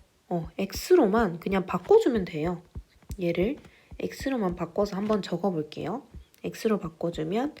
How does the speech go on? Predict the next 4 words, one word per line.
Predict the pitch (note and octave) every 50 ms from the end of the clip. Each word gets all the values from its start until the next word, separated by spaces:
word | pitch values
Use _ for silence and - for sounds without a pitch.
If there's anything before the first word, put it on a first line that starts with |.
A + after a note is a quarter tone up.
| - - - - - - - -
F | - F3 F3 - - G#3+ G#3+ -
프라임 | - - F#3+ F3+ F3 E3+ D#3+ D#3
X는 | D3+ - - - - E3+ D#3+ D3+ D3+ F3+ A#3 C#4 D4 D#4+ D#4+ - - - _ - - - - _ - - - _ -
리미트 | G#3 F3 E3+ E3+ F3 G3 G3 - - - - D#3+ D#3+ G3 B3 C#4+ -